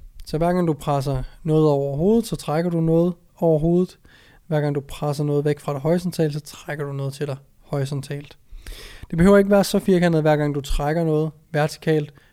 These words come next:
behøver du presse det vertikalt. Men om ikke andet er det en god, øh, fingerregel at have en en-til-en pres til træk ratio. Så kan der være noget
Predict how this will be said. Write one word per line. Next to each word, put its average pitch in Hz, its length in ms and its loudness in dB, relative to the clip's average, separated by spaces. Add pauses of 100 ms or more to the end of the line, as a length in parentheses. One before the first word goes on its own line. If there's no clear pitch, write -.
behøver 147 220 0
du 135 80 -2
presse 165 380 -4
det 160 80 0
vertikalt. 160 580 -4 (560)
Men 180 260 2 (300)
om 160 140 -2
ikke 170 180 2
andet 165 260 0
er 151 40 0
det 151 80 0
en 147 100 -2
god, 165 240 2 (300)
øh, 143 260 -2
fingerregel 143 460 2
at 135 80 -4
have 147 100 0
en 147 80 -2
en-til-en 147 600 -2
pres 143 200 2
til - 140 -16
træk - 380 -8
ratio. 135 360 0 (640)
Så - 140 -4
kan - 280 -2
der 185 100 6
være 165 220 4
noget 170 260 4